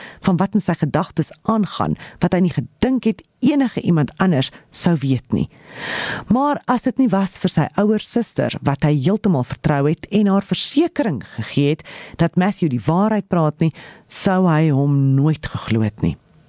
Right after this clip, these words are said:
Met Nikki heeltemal oortuig van Matthew se storie, was Hardes nou ook oorreed. Reg deur September en Oktober tweeduisend en sewe het Matthew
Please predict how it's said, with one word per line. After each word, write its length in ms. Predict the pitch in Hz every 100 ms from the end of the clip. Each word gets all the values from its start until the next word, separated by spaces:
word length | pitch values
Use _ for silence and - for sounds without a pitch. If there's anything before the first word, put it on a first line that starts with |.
| _ _ _ - -
Met 220 | 233 -
Nikki 280 | 254 - 214
heeltemal 420 | 156 165 165 123
oortuig 380 | 120 - 131 131
van 120 | 139
Matthew 320 | 131 131 131
se 140 | 110 -
storie, 440 | - 151 127 131 - - _ -
was 160 | 196
Hardes 560 | - 190 247 113 104 - - -
nou 220 | - 285
ook 220 | 151 - -
oorreed. 480 | 117 - - - - _ _ _ - - - - -
Reg 480 | - 160 240 - -
deur 240 | 143 143
September 720 | 127 - - 240 233 220 220 - -
en 240 | 180 190
Oktober 600 | - - 196 165 156 -
tweeduisend 520 | - 170 196 185 165
en 80 | 156
sewe 340 | - 151 127 - - - -
het 240 | 147 -
Matthew 520 | 117 123 160 - 180